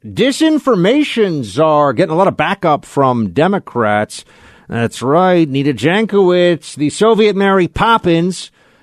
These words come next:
has none other than the D H S chief Mayorkas saying, "Oh, you can trust her. She'll do a great job." Plus, the White House Correspondents' Dinner happened,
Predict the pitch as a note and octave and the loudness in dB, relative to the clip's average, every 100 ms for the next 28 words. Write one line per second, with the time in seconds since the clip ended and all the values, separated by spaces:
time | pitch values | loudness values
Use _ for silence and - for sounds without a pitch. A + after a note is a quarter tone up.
0 | _ D#3 E3+ E3 D#3+ D#3 C3 - D#3+ A#3 | _ -2 0 2 0 -2 -2 -2 0 0
1 | A#3 G#3 - G#3 G3 F3 C3+ D#3+ D3+ D3 | -2 -6 -2 0 2 0 0 -2 0 0
2 | C#3+ D3 A#3 G#3 - G#3 G3+ - F3 A2+ | 0 0 2 2 2 0 -2 -2 -2 0
3 | D#3 D#3+ D#3+ C4 C#4+ A#3 E3 A2 - D3+ | 0 4 4 4 2 0 -2 -4 -4 -2
4 | C#3 C3 C#3 A#3+ B3+ A#3+ A#2 A#2+ C#3+ - | 0 0 -2 -2 -2 -2 -4 -4 -4 -2
5 | D3 - F#3 D3 C#3+ B2+ A2+ G#2+ E2+ A2+ | -4 -2 -4 0 -2 -2 -4 -6 -6 -4
6 | A#2 G#2 F2+ D#3 D#3 D3+ D3+ B2 _ _ | -4 -4 -4 -2 0 0 -2 -6 _ _
7 | _ _ _ _ G#2+ E3+ F#3 E3+ - - | _ _ _ _ -2 0 0 -2 -8 -14
8 | - C3+ C#3+ C3+ C3+ A#2+ D#3 C#3+ - D3 | -8 -2 0 0 -2 0 -2 -2 -4 -6
9 | B2+ - C#3 C3+ - C#3+ C3 B2+ C3 - | -4 -4 -4 -6 -6 -4 -2 -2 -2 -2
10 | B2+ B2 A#2+ | -2 -2 -4